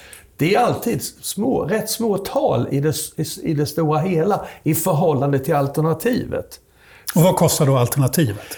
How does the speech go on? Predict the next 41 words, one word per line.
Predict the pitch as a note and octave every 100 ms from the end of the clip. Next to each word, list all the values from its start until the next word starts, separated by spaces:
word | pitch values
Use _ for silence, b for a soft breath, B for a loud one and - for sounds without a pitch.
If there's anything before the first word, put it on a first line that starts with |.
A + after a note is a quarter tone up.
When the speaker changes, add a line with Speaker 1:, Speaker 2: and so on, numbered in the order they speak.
| B
Speaker 1:
Ja, | D#3 D#3
man | F#3 G3
kan | G#3+
ju |
ta | G#3 A3 G#3
en | G#3 F#3+
sak | G3+ -
som, | - -
som | E3 F3
jag | F3
ibland | E3+ F#3+ F#3+
brukar | F3 D3+
s-, | C#3+ - C#3+ C#3+
ha | D3 C#3+
som | D3+ C#3+
en |
gissningstävling | C#3 E3 E3+ C#3+ - F#3+ G3 D#3
när | C#3
jag | C3
har |
seminarier. | B2+ C#3 C#3+ F#3+ - - A2+ B B B B B
Om | F#3+ G#3 G#3+
det | G3
här | D3+ D3+ C#3
leder | C3+ C3 B2+
till | A#2+ D3 C3
att | B2+
de | C#3
här | C#3+ C#3
unga | D3+ C#3
människorna | C3 C3 A#2 - A#2+ A2+ A#2 B B B - -
inte | G3+ F3 -
klarar | D#3 F#3 D#3+ E3 G#3 - A#3+
av | A#2 -
att | - -
k-, | - -
fullfölja | - F3+ E3+ - G3 G3 D3+
sin | C3 C#3+ C3+
gymnasieskola | C#3+ D3+ D3+ - G#3+ E3+ D3+ D3+
i |
tid, | - D4 G#2